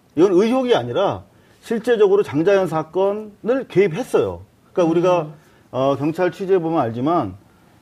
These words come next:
Speaker 1: 그 자살 사건은 인지할 수가 없어요. 경찰이 안 밝히면. 그런데, 어, 이천구 년 삼월 칠 일 날 장자연 씨가 사망을 한단 말이에요.
Speaker 2: 음.
Speaker 1: 근데 경찰은 이틀 뒤인 삼월 구 일 날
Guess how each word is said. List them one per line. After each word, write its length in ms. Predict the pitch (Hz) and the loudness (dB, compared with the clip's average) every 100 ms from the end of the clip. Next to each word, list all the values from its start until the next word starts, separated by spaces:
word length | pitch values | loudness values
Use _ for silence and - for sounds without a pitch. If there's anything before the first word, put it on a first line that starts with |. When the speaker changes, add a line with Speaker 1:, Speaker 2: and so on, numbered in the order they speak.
| _ _ _ _ _ _ - - | _ _ _ _ _ _ -20 -4
Speaker 1:
그 300 | 165 170 160 | 2 4 2
자살 320 | - 160 254 | -2 -2 -2
사건은 360 | 233 147 208 185 | -2 -2 0 2
인지할 340 | 160 214 233 | 0 0 -2
수가 180 | 185 190 | -2 -2
없어요. 300 | 131 - 151 | -4 -2 -4
경찰이 420 | 131 139 151 143 | -2 -4 -2 -2
안 140 | 113 113 | -2 -2
밝히면. 800 | 127 - 113 107 120 135 101 95 _ _ _ - | -6 -6 -10 -8 -6 -8 -8 -12 _ _ _ -4
그런데, 480 | 196 196 220 240 240 _ _ _ _ - | -2 2 2 2 -2 _ _ _ _ -2
어, 120 | 127 | -2
이천구 340 | 180 226 151 | 0 -4 0
년 300 | 175 180 180 | 0 2 0
삼월 600 | 170 180 185 196 190 - - | -2 -4 -2 -2 -2 -6 -14
칠 160 | - | -6
일 160 | 285 269 | -2 0
날 160 | 240 208 | 2 0
장자연 320 | 139 139 151 | -2 -2 -2
씨가 140 | 147 127 | -2 -6
사망을 320 | 110 123 120 | -4 -4 -4
한단 200 | 120 120 | -4 -4
말이에요. 380 | 110 123 214 240 _ 202 | -2 -4 -4 -8 _ -18
Speaker 2:
음. 200 | 175 156 | -16 -8
Speaker 1:
근데 380 | 208 247 262 254 _ _ _ | -2 0 0 -4 _ _ _
경찰은 640 | - 220 226 220 233 240 214 | -4 -4 0 0 0 -2 -8
이틀 340 | 185 190 233 175 | -10 -6 -6 -4
뒤인 380 | 156 165 208 | -2 -2 -2
삼월 360 | - 156 180 180 | -4 -4 -2 -2
구 140 | - 208 | -2 0
일 160 | 196 | 2
날 220 | 143 98 | 2 0